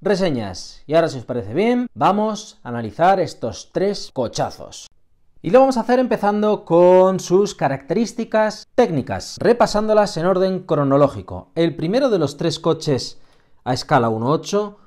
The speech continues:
fue este Porsche nueve uno uno G T tres R S, como decía hace un momento, set número cuatro dos cero cinco seis, que pusieron a la venta en el año dos mil dieciséis. A día de hoy es el único de los tres sets que está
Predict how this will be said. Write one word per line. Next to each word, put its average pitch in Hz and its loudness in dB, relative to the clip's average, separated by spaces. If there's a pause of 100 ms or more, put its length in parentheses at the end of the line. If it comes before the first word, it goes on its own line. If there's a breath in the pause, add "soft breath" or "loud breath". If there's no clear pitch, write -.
(120)
fue 180 -2
este 196 -2 (440 loud breath)
Porsche 214 4
nueve 180 0
uno 160 0
uno 165 -2
G 170 -6
T 135 -4
tres 156 -6
R 147 2
S, 180 -6
como 120 -6
decía 110 -8
hace 110 -14
un 233 0
momento, 175 -2
set - 0
número 160 0
cuatro 165 2
dos 151 0
cero 120 -2
cinco 104 -10
seis, 233 -2
que 170 -6
pusieron 214 -6
a 180 -2
la 160 0
venta 175 -4
en 135 -4
el 139 -2
año 156 -6 (420 loud breath)
dos 127 -2
mil 160 -2
dieciséis. 117 -4
A 104 -8
día 117 -4
de 160 2
hoy 262 0
es 175 -6
el 135 -4
único 190 0
de 156 -2
los 143 -4
tres 160 -6
sets 185 -6
que 139 -6
está 151 -4